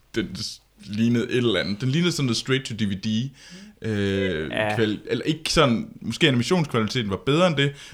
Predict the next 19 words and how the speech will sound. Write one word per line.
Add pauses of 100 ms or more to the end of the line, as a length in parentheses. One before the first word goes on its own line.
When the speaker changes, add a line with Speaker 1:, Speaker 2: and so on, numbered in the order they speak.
Speaker 1:
men
sådan
indhold,
for
det
virkede
som
om
sådan
et, (120)
jamen,
det
var, (280)
det
var
den,
der
kom
s-,